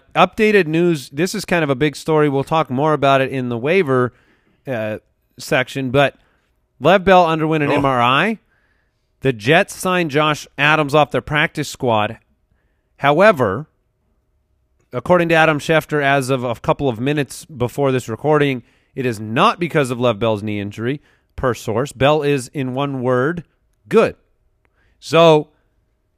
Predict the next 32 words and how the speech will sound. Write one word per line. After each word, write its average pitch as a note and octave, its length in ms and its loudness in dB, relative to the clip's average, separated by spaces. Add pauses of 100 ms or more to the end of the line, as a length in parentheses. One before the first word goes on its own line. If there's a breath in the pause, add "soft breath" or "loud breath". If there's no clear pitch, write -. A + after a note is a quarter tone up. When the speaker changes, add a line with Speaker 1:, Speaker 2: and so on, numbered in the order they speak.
(120)
Speaker 2:
Could G3 220 -2
be D3+ 220 -6
Ty C#3 220 -2
Montgomery's A#2 1080 -6
situation, G2+ 720 -8
possible. G#2 680 -8 (100)
Speaker 1:
Not, G#3 340 -4 (480)
not F#3+ 260 -2
likely, D3+ 420 2
though. C#3 320 2 (340)
I B2 80 -8
mean, C3+ 160 -2
he, C#3+ 180 -2
he C#3+ 200 0
hasn't C#3+ 340 2
had C3+ 160 2
a A#2+ 40 -4
carry C#3 340 0
in A2 80 -4
two C3 160 -2
weeks, C3 280 -2
I C#3 80 0
think. C#3+ 420 -4
Bilal C3 280 2
Powell's C3 300 2
had C3+ 180 0
carries C3+ 500 -2
over C#3 160 -2
the C3+ 80 0
last C3 280 0
two C3+ 120 -6
weeks. C3+ 180 -4